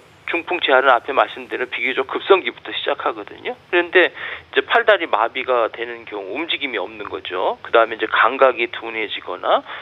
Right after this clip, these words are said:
뭐 음식물을 삼키는 데 문제가 생기거나 말하는 데 문제가 생기거나 기억력이나 판단력 등의 문제가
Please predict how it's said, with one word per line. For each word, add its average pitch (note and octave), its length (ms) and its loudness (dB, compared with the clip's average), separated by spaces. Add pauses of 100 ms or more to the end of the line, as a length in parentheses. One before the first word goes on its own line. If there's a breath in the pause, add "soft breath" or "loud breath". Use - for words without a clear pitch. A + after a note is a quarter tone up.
(140 loud breath)
뭐 A#2+ 160 0
음식물을 F3 580 0
삼키는 G3 440 -2
데 A#2 180 2
문제가 G#2+ 380 -2
생기거나 G2 640 0 (320 loud breath)
말하는 D#3 500 4
데 A#2+ 80 4
문제가 G2+ 460 -2
생기거나 G2 680 0
기억력이나 A2 760 0
판단력 A#3 580 0
등의 A#2 280 -4 (240 loud breath)
문제가 C3+ 420 4